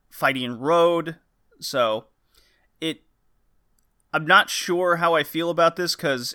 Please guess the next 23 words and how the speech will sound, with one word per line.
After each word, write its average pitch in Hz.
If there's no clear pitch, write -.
A, 151
Fire 147
Pro, -
like, 131
Spike 151
Chuncho-, 147
Chunsoft 156
is 127
not 123
a 131
triple 143
A 127
studio, 156
so 131
they 151
would 139
put, 139
they 147
put 233
out 151
the 143
regular 139
content 135